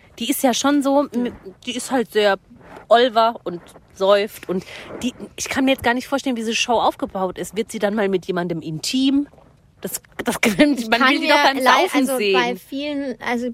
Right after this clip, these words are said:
Speaker 2: bei vielen kann ich mir das nicht vorstellen, bei ihr schon, dass sie's einfach macht.
Speaker 1: <laughs> Weil's ihr scheißegal ist, weil
Speaker 2: Ja.
Speaker 1: sie's kann, ja. Wir sind gespannt. Sendetermin gibt's noch nicht. Jetzt läuft
Speaker 2: Ja.
Speaker 1: ja erstmal das Casting.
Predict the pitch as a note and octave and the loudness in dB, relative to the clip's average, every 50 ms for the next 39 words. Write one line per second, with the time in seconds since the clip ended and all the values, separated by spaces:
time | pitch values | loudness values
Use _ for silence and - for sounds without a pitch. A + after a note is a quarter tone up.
0 | - - F3 - A#3 A3+ A3 - - - C4 C4 C4 C4+ B3+ B3+ A#3+ A#3 A3+ A#3 | -10 -10 -6 -2 -2 -2 -2 -4 -6 -4 -2 0 0 0 0 0 -2 0 -2 -2
1 | A3 A3 - - A#3 A#3+ - - B3+ A#3+ A#3+ - A#3+ G#3+ G#3+ G#3 G#3 G3+ - - | -4 -4 -4 -4 -4 -4 -4 -4 -6 -6 -6 -6 -6 -6 -4 -2 -2 -2 -2 -2
2 | G#3+ G#3+ A3 - - - G3+ G3+ G3+ G#3 G#3 G#3 - _ _ - - G3+ - - | -2 -2 -2 -4 -6 -6 -4 -4 -2 -4 -6 -8 -10 _ _ -14 -14 -12 -10 -12
3 | G#3 - - A3 G3+ G3 G3+ G3 - G3+ F#3 F3 F3 F#3+ - - - - G5+ A5+ | -10 -10 -10 -8 -8 -8 -10 -10 -10 -12 -12 -10 -12 -12 -12 -10 -8 -8 -6 -8
4 | A#5 - - - - - B5+ - - - _ _ _ - G3 F#3 F#3 G3 F#3 - | -8 -10 -12 -14 -14 -14 -16 -16 -18 -20 _ _ _ -6 -6 -4 -4 -4 -4 -4
5 | - G#3 G3 F#3 F#3 - - F#3 F#3 F#3+ F#3+ G3+ - G3+ F#3+ - G3 F#3 - G#3+ | -2 -2 -2 -4 -6 -8 -6 -4 -4 -4 -4 -4 -6 -6 -6 -6 -4 -6 -6 -8
6 | A3 G#3+ B3 A#3+ G#3+ G3 G#3 F#3+ A3 - _ - - - - - - - - A#3 | -8 -8 -8 -8 -8 -8 -10 -12 -12 -14 _ -20 -20 -18 -18 -18 -18 -4 -2 2
7 | A3+ B3+ D#4+ D#4 C4 - - - C#4 C4 A3+ G3+ - A3+ A#3+ B3+ C4 A#3 C4+ B3 | 4 6 6 4 4 0 0 2 0 0 0 0 0 0 0 0 0 0 0 0
8 | A#3+ A#3+ A#3 A3+ G3 - G3 F#3+ F#3 C4+ F#4 - A#3 - - A3+ A3 G#3 G3 - | 0 0 -2 -4 -4 -2 -2 0 2 0 0 -2 -4 -6 -2 -2 0 2 2 0
9 | G#3 G#3 - G3 F#3 - - C4+ A#3+ B3+ - - C#4+ C#4+ E4 | 0 0 0 -2 -2 -2 0 0 0 0 -2 -4 -6 -6 -6